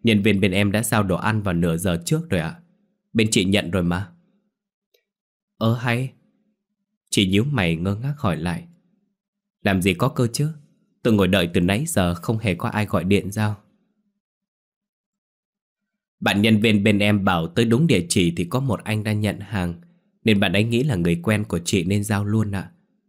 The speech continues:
Chị kiểm tra lại xem thử có nhờ ai nhận không.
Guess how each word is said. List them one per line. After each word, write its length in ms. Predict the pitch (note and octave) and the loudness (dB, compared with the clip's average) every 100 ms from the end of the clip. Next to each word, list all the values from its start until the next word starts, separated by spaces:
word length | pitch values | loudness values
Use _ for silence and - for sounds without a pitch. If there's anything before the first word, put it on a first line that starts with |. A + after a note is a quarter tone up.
| _ - | _ -2
Chị 140 | F#2 | 0
kiểm 160 | F#2+ E2+ | 0 0
tra 180 | A#2 A2 | -2 -2
lại 180 | G#2+ | -4
xem 220 | - A2+ G#2+ | -4 -4 -4
thử 340 | G#2+ F2 E2 | -2 -2 -2
có 100 | - | -2
nhờ 180 | C3 G2+ | -2 -2
ai 160 | E2 G2+ | -2 -2
nhận 220 | G#2+ F2 | -2 -4
không. 320 | - A2 A2 | -6 -6 -6